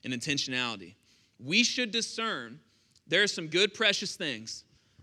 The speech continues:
that not should be give-, that should not be given to those who would show contempt for those things. Now, this is a very tricky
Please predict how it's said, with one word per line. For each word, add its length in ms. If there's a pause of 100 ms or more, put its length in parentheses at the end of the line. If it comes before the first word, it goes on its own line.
(160)
that 100
not 220
should 240
be 140
give-, 420
that 100
should 200
not 200
be 120
given 360
to 160
those 480 (320)
who 140
would 140
show 260
contempt 680 (220)
for 140
those 260
things. 360
Now, 100
this 180
is 120
a 60
very 340
tricky 880